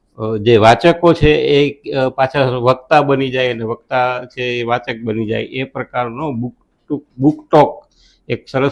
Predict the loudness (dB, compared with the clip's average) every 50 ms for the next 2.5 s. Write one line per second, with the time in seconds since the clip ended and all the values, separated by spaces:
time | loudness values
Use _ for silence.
0 | -2 -4 -2 -2 0 0 0 -2 -2 -2 0 0 0 0 -2 -4 -6 -8 -6 -6
1 | -4 -4 -4 -4 -6 -8 -8 -8 -8 -10 -12 -8 -6 -6 -4 -6 -6 -8 -10 -8
2 | -6 -4 -4 -2 0 0 0 0 -2 -6